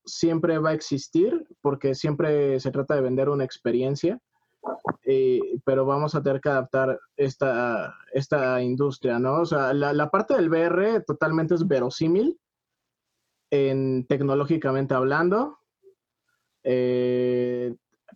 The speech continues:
pero todavía falta, o sea, t-, hay toda una curva de, de, de la gente para, eh, enseñarle la tecnología, enseñarle los beneficios, porque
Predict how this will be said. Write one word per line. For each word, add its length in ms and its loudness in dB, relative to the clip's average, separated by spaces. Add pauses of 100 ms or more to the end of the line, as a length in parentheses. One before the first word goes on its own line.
(180)
pero 260 4
todavía 260 2
falta, 500 0
o 60 0
sea, 200 -2
t-, 80 0
hay 220 2
toda 220 2
una 140 0
curva 380 0
de, 640 0 (360)
de, 840 2
de 140 2
la 160 2
gente 360 0
para, 500 0
eh, 320 0
enseñarle 520 0
la 140 0
tecnología, 440 0
enseñarle 360 -2
los 200 -2
beneficios, 540 -2
porque 380 -4